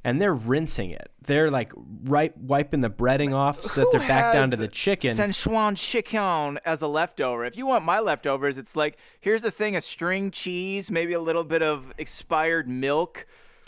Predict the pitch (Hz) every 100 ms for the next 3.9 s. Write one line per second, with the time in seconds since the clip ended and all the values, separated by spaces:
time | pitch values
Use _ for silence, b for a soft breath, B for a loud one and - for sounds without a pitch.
0 | b b - 143 165 156 160 160 160 -
1 | 151 127 120 139 120 110 110 - 123 -
2 | - - _ - - 135 139 120 127 117
3 | 117 107 110 104 92 - - 120 107